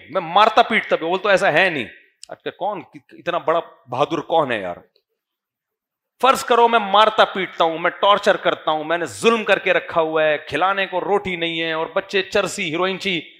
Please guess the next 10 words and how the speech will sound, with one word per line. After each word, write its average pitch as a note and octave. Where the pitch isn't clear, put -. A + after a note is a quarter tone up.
میں B3
غلط A3+
ہو G3+
جاؤں F3
گا F#3
نا، F#3
فلسفہ E3+
غلط F3+
نہیں G3+
ہوگا۔ A2